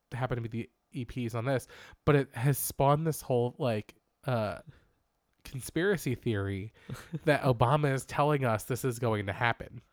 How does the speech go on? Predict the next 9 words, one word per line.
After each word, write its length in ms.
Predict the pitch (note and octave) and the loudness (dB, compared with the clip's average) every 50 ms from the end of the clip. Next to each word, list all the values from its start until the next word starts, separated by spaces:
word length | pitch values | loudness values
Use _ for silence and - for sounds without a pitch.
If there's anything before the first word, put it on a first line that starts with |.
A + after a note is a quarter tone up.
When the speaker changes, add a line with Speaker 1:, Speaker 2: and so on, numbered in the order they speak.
| _ _ _ _ _ _ _ _ - | _ _ _ _ _ _ _ _ -4
Speaker 2:
Uh. 100 | A#2+ A#2 - - _ _ _ _ _ _ _ _ _ - | -4 -4 -4 -6 _ _ _ _ _ _ _ _ _ -2
Speaker 1:
And 120 | C#3+ C3 | -2 2
not 240 | B2+ B2+ A2+ A2+ - | 2 2 2 0 -2
just, 300 | - C#3 A#2 - - - A#2+ | -4 -4 -4 -4 -4 -4 -4
like, 420 | G#2+ G#2 F#2 F#2 - - - _ _ _ _ _ _ _ _ _ - - - - - D3 - - _ - - | -2 -2 -2 -4 -8 -12 -18 _ _ _ _ _ _ _ _ _ -12 -12 -12 -14 -20 -20 -20 -20 _ -2 2
a, 180 | C#3 C3 C3 - - - - | 2 2 2 0 -4 -6 0
a 260 | D3 C3 A#2+ A2+ A2 | 2 4 4 4 2
dystopian 680 | A2+ A#2+ - - - B2+ A2+ G#2+ B2+ A#2 G#2+ G#2 G2 | 0 -2 -2 0 0 2 2 2 2 0 0 -2 -4
future 720 | - - A#2 G#2+ - - A2+ G2+ F#2+ F2+ F2 F2 - - | -4 -6 -4 -4 -4 -2 -2 -2 -2 -2 -4 -6 -10 -12